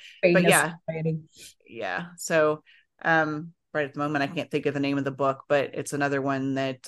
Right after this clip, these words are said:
Speaker 2: Oprah's involved in. So it's about happiness. So, um, for some reason, these happiness modalities keep landing in my lap. So it's obviously a, uh, something that I am working on, and I'm working on my positive psychology practitioner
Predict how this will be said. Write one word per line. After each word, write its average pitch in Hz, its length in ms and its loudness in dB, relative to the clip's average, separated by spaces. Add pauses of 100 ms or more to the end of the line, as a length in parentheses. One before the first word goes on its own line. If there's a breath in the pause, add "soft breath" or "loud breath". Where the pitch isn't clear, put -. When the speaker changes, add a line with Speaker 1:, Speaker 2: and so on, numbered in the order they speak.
Speaker 2:
Oprah's - 600 -6 (100)
involved 127 340 -4
in. 131 240 -6
So 135 380 -2
it's 139 180 -8
about 135 240 -2
happiness. 131 560 -8
So, 135 300 -2 (400 soft breath)
um, 139 540 -2 (160)
for 165 280 0
some 165 220 -2
reason, 151 400 0
these 143 340 -4
happiness 160 720 -4
modalities 143 680 0
keep - 280 -10 (180)
landing 143 420 -4
in 135 120 -2
my 135 160 -2
lap. 135 400 0 (100)
So 139 300 -4
it's - 340 -10 (160)
obviously 135 460 -4
a, 156 200 -6 (1080)
uh, - 220 -12
something 147 320 -4
that 143 240 -4
I 147 220 -2
am 147 280 -4
working 170 320 0
on, 143 200 -2
and 143 180 -2
I'm 147 340 -4
working 156 300 -2
on 139 80 -2
my 139 100 -4
positive 135 420 -4
psychology 131 720 -4
practitioner 151 760 -8